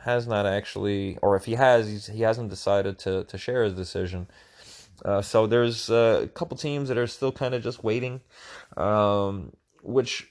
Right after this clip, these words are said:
may end up hurting them in the long run because, you know, you don't necessarily give up on trying to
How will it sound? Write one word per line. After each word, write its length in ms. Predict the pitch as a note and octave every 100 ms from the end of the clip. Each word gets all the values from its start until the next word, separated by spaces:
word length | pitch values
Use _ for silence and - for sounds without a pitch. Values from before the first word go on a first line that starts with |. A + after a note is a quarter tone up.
| _
may 160 | - C#3
end 120 | D3+
up 80 | C3+
hurting 240 | D3 D3+
them 100 | D3
in 80 | C#3
the 60 | B2+
long 240 | B2+ D3+
run 180 | C3 A2+
because, 800 | A2 G#2 A2+ A2 A2 G#2 - -
you 120 | A#2+
know, 60 | A2
you 120 | A2
don't 220 | C3 F2+
necessarily 840 | C3 - A#2 B2+ B2 A#2+ A2 G#2 - _ _ _ - _ _ _ -
give 220 | A2 B2 A#2+
up 200 | A#2 G2
on 320 | G2 F#2+ G2
trying 400 | - A2+ A2 G#2+
to 440 | - G#2 F#2+ G2